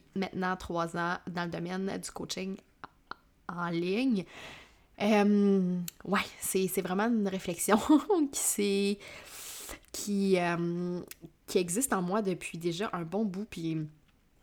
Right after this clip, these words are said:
je, je, c'est ça, je voulais vous le partager sur le podcast parce que je, je sais qu'on est plusieurs à, à,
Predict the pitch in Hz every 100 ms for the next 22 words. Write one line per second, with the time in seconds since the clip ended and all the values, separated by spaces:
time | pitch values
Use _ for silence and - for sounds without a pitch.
0 | _ _ - 226 170 180 180 180 160 175
1 | 175 170 170 170 160 339 - - - 170
2 | 180 214 - - 190 180 185 339 - 254
3 | 185 - - - 185 - - - - 180
4 | - 185 165 165 165 151 - 175 196 -
5 | - 208 - - 170 170 - 175 170 170
6 | 185 - 170 170 185 - - - - -
7 | - _ _ _ - 190